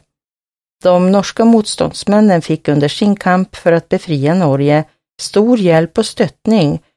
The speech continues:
från bland annat butiksägaren Helmer Sveder. Tillsammans med Helmer Sveder, Östen Nilsson och Arne Nilsson planerade norrmännen flera av sina insatser. Uppdrag som kom från både London och Norge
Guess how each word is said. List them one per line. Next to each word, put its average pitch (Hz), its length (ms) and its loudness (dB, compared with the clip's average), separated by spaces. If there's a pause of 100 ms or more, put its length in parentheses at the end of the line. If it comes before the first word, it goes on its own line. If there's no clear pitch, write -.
(180)
från 151 260 2
bland 151 240 2
annat 139 320 -2
butiksägaren 180 840 -2
Helmer 131 380 -2
Sveder. 185 640 -2 (840)
Tillsammans 247 680 2
med 233 100 2
Helmer 143 320 2
Sveder, 151 640 0 (280)
Östen 147 360 -2
Nilsson 147 500 -2
och 190 140 -6
Arne 143 300 0
Nilsson 175 560 0 (440)
planerade 190 580 2
norrmännen 135 600 2
flera 202 400 0
av 202 60 0
sina 135 360 -2
insatser. 139 840 -2 (800)
Uppdrag 160 540 0
som 196 180 -2
kom 190 420 2 (180)
från 143 200 0
både 127 260 0
London 127 460 0
och 180 100 2
Norge 165 440 2